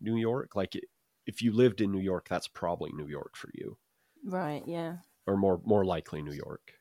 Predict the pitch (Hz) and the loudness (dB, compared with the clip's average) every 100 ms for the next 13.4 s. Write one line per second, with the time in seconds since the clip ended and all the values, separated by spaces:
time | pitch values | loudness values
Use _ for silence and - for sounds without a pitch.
0 | - 78 73 73 _ _ _ _ _ _ | -12 -8 -8 -10 _ _ _ _ _ _
1 | _ _ _ _ _ _ _ _ _ _ | _ _ _ _ _ _ _ _ _ _
2 | _ _ _ _ _ - 240 285 277 135 | _ _ _ _ _ -8 -2 0 0 -2
3 | 117 - _ _ _ _ _ _ _ _ | -6 -14 _ _ _ _ _ _ _ _
4 | _ _ - 135 - - 139 - - - | _ _ -10 -10 -10 -10 -12 -10 -10 -8
5 | - - 151 139 - - - _ 156 240 | -8 -8 -6 -8 -10 -10 -10 _ -4 -4
6 | - - - - _ _ - 95 127 160 | -4 -8 -8 -12 _ _ -6 0 2 2
7 | 151 - - 165 165 226 240 - - - | 0 -6 0 2 2 0 -4 -12 -18 -20
8 | _ - - - 160 156 233 98 - _ | _ -6 -6 0 4 6 4 2 -10 _
9 | _ _ _ _ _ _ _ _ _ - | _ _ _ _ _ _ _ _ _ -4
10 | 202 196 131 - - 196 185 - 208 220 | 0 4 4 4 6 6 6 0 0 2
11 | 226 226 226 226 220 - - 175 165 165 | 2 2 0 0 -2 -4 -6 -2 0 -2
12 | 170 - - 170 180 180 - 143 127 - | -4 -6 -8 -6 -4 -6 -4 0 0 -2
13 | - - - | -8 -6 -6